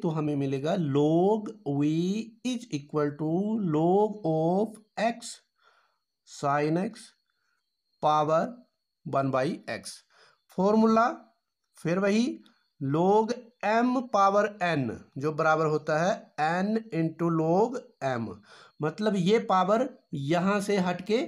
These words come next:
बाहर आ जाएगी, तो यहाँ वन by x ऐसे लिखा जाएगा। अब ये log के आगे सारे का सारा फंक्शन है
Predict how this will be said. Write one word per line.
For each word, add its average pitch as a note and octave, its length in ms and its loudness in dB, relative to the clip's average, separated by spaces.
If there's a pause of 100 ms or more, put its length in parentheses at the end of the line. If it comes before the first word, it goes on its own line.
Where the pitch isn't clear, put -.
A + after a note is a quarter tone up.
(1700)
बाहर G#3 320 0
आ E3 100 2
जाएगी, A2+ 360 -2 (300)
तो D3 80 -4
यहाँ D3+ 360 0 (140)
वन E3+ 200 0
by E3 160 2 (500)
x D3 200 -6 (680)
ऐसे B2 260 -6
लिखा G2 260 -12
जाएगा। - 380 -18 (800)
अब A#3 180 2
ये A3 200 4
log G#3+ 400 6
के G#3+ 80 4
आगे G#3+ 220 2
सारे G3+ 400 2
का G#3 140 2
सारा F3+ 320 2
फंक्शन D3+ 400 -2
है A#2 180 -10